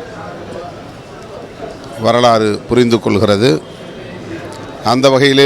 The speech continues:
விடுதலை சிறுத்தைகள் கட்சி இந்த நாளில் மகர் படையினரை நினைவு கூர்ந்து அவர்களுக்கு எமது வீர வணக்கத்தை செலுத்துகிறோம்.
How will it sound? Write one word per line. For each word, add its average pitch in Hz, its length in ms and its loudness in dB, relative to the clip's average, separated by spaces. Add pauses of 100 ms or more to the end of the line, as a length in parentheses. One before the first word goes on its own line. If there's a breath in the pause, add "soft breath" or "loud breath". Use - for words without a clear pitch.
விடுதலை 127 300 4
சிறுத்தைகள் 113 540 0
கட்சி 135 300 2 (3000)
இந்த 113 120 0 (120)
நாளில் 110 360 0 (1800)
மகர் 123 280 2 (180)
படையினரை 110 500 2 (240)
நினைவு 117 320 4
கூர்ந்து 104 360 0
அவர்களுக்கு 110 520 0 (1120)
எமது 101 240 0 (260)
வீர 123 160 6 (100)
வணக்கத்தை 104 460 0 (200)
செலுத்துகிறோம். 101 640 0